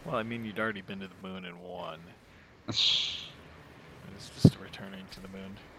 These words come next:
Speaker 2: Is the Taken King Destiny one or two?
Speaker 1: That's Destiny one, and that is the best expansion.
Speaker 2: Yeah, that's the one that I know the name of, so I assumed people
Speaker 1: Yeah.
Speaker 2: liked that one.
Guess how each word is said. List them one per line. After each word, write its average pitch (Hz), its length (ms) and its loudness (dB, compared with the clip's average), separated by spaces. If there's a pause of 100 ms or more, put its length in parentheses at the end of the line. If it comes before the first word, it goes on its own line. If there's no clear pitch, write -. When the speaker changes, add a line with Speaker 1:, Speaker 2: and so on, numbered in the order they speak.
(520)
Speaker 2:
Is - 160 -4
the 131 80 10
Taken 190 400 10
King 165 260 12
Destiny 127 420 10
one 107 200 8
or 95 60 2
two? - 340 -4 (300)
Speaker 1:
That's - 180 -10
Destiny 104 440 -6
one, 95 280 -6 (240)
and 104 140 -12
that - 240 -6
is 95 500 2
the 92 60 -8
best - 320 8
expansion. - 560 4 (760)
Speaker 2:
Yeah, 117 180 10
that's 123 180 6
the 180 80 8
one 160 140 10
that 147 120 8
I 123 100 10
know 117 180 6
the 107 80 -2
name 104 280 -4
of, 95 220 -4
so 107 140 0
I 104 80 2
assumed 113 320 0
people 110 220 2
Speaker 1:
Yeah. 95 40 6
Speaker 2:
liked 92 280 2
that 90 200 2
one. 98 180 -2